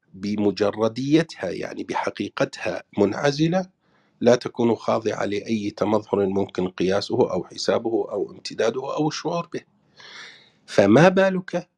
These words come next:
بالإله سبحانه وتعالى؟ فإذا هنا القضية أنت تطلب مني المستحيل بأدوات لا تقيس إلا واقعها، فهي منوطة بالواقع.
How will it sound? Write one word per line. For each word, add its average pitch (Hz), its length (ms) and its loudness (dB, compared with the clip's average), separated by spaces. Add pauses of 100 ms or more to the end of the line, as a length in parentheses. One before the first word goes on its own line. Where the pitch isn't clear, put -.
(120)
بالإله 110 440 -4
سبحانه - 440 -8
وتعالى؟ - 500 -12 (120)
فإذا 139 340 0 (100)
هنا 185 140 8
القضية 185 600 -2 (120)
أنت 165 100 -2
تطلب 170 480 4
مني 180 260 8
المستحيل 170 840 2
بأدوات 151 640 -2
لا 147 100 -4
تقيس 147 440 -8
إلا 107 220 -14
واقعها، - 560 -12 (680)
فهي 123 260 4
منوطة 120 420 2
بالواقع. 95 420 -6